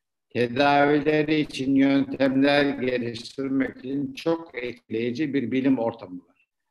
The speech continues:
Tıp bilim doktorluğu programı benim için bu ortama erişmemi sağladı.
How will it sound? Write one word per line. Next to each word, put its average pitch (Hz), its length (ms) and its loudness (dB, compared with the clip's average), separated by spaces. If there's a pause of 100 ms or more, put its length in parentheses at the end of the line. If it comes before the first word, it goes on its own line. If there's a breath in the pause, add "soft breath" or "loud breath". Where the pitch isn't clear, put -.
(180)
Tıp 175 260 -2
bilim 151 320 0
doktorluğu 127 580 0
programı 127 540 -2
benim 139 260 0
için - 420 -8 (140)
bu 147 240 -2
ortama 139 600 -4
erişmemi 117 460 -6
sağladı. 131 580 -6